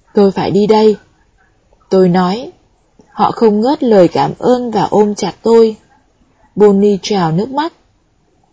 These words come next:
"Tôi không tin nổi là chúng tôi thực sự được gặp cô. Hầu như ai cũng chỉ nhắc đến tên cô từ lúc."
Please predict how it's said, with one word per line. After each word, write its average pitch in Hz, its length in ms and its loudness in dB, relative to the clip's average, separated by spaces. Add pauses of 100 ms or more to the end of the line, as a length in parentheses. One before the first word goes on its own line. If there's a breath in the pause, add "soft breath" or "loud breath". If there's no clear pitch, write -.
(600)
"Tôi 269 180 4
không 294 280 -4
tin 302 260 -2
nổi 196 360 0 (340)
là 240 140 2
chúng 277 240 -6
tôi 294 220 0
thực 254 220 -4
sự 269 380 0
được 214 200 0
gặp 226 140 -2 (100)
cô. 277 360 2 (920)
Hầu 240 280 2
như 262 200 -4
ai 294 280 -4
cũng 294 180 -6
chỉ 214 200 0
nhắc 294 260 -4
đến 311 220 -8
tên 294 220 -6
cô 277 340 -2
từ 240 300 2
lúc." 302 260 0